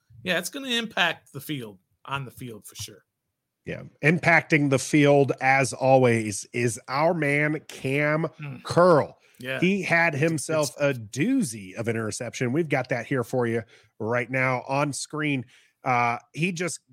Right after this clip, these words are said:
Speaker 2: I, I believe the way Pete Haley described it was he shimmied in front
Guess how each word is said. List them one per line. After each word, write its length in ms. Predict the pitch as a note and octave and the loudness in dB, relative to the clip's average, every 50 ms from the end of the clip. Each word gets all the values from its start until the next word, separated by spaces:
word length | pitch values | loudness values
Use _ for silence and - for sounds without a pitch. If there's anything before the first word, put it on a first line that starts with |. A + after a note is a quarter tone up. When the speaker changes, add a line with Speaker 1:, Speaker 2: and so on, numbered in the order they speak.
| A#2+ C3 B2 - _ _ _ _ _ _ - - - _ _ _ - - | -20 -20 -20 -20 _ _ _ _ _ _ -20 -20 -20 _ _ _ -12 -6
Speaker 2:
I, 140 | C#3+ C#3 C3+ - D3+ | -6 -4 -4 -2 -4
I 40 | D3+ | -2
believe 260 | C3+ E3+ A#3+ C#4+ C#4+ | 0 0 0 2 2
the 60 | G#3 | 2
way 160 | E3 E3 D3+ - | 4 2 2 0
Pete 300 | - - E3+ D#3+ - - | -2 -10 -12 -10 -8 -4
Haley 340 | C#3 D3+ D3 C#3 C3+ C3 | -2 -2 -2 0 -2 -2
described 440 | A2 B2 - - - B2 A#2+ A#2 G2+ | -4 -6 -8 -8 -8 -6 -6 -6 -4
it 40 | A#2+ | -6
was 180 | A#2 A2+ G#2+ - | -6 -6 -8 -10
he 100 | - A2+ | -12 -10
shimmied 880 | - - - - - - - F#3+ G#3 A3 G3 D#3+ C3+ A#2 G#2 A2 - _ _ _ _ _ - | -10 -8 -8 -8 -8 -6 -4 -4 -4 -2 -2 -4 -4 -4 -8 -10 -14 _ _ _ _ _ -4
in 140 | C#3 C3+ C3 | -4 -4 -4
front 480 | - - - D#3 D3 D3 D3 B2+ - | -4 -6 -2 0 0 0 0 -2 -8